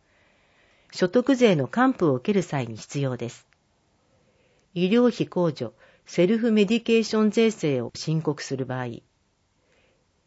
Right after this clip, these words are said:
支払い医療費の合計額をあらかじめ算出しておいてください。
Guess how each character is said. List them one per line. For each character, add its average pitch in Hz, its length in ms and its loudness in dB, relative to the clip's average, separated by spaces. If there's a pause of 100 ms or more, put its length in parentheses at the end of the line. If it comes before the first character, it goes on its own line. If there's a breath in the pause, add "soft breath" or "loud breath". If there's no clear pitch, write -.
(100)
支 - 200 -4
払 233 380 4
い 233 120 2
医 - 0 -
療 247 180 4
費 240 160 -2
の 139 100 0
合 170 220 0
計 202 180 2
額 139 300 -2
を 120 120 -8 (120)
あ 147 100 -4
ら 165 140 0
か 190 140 0
じ 190 100 -2
め 185 100 2
算 185 240 -2
出 - 240 -4
し - 80 -8
て 190 100 -2
お 190 80 0
い 185 60 0
て 151 80 -10
く 110 100 -10
だ 107 120 -10
さ 110 160 -8
い。 - 100 -14